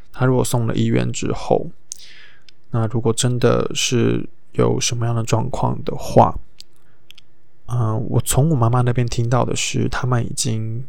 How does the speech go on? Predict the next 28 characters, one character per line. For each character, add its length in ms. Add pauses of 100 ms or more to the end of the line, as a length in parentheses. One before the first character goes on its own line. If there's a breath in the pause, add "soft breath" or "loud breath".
(420)
就 160
是 180
跟 180
医 100
院 180
都 120
签 300
好， 220
就 120
是 280
放 240
弃 360
急 240
救 200
这 120
件 200
事 180
情。 340 (680 loud breath)
就 100
是， 440
呃， 480
治 240
疗 180
的 100
部 140
分 180
就 100
是 280